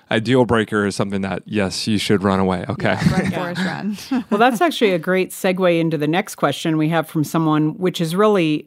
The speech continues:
Speaker 3: about doubting that someone is the right choice. And so they're wondering, like, what is a good reason to break off a relationship, and when do you stick it out to stay curious and see if you need to know more.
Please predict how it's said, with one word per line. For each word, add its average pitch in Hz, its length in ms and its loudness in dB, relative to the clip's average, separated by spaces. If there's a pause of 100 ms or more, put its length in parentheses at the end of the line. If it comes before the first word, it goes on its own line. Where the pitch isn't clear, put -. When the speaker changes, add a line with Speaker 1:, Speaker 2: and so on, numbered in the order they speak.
(140)
Speaker 3:
about 151 460 2 (440)
doubting 165 460 4
that 160 140 -2
someone 160 480 0
is 156 340 -2
the 156 120 -2
right 135 280 -2
choice. - 640 -6
And 165 180 0
so 170 200 0
they're 165 160 2
wondering, 160 640 2 (340)
like, 170 220 2
what 190 280 2
is 185 380 0
a 170 140 -2
good 156 240 0
reason 156 440 0
to 156 100 -8
break 160 280 0
off 147 220 -2
a 165 60 0
relationship, 147 960 -2
and 151 200 -2
when 160 180 2
do 165 100 -2
you 151 120 0
stick - 340 -4
it 160 100 0
out 160 320 2
to 151 100 -8
stay 147 280 -2
curious 143 640 -2
and 147 120 -2
see 151 200 -2
if - 120 -4
you 151 80 -2
need 147 220 0
to 131 100 -8
know 131 200 -2
more. 123 320 -6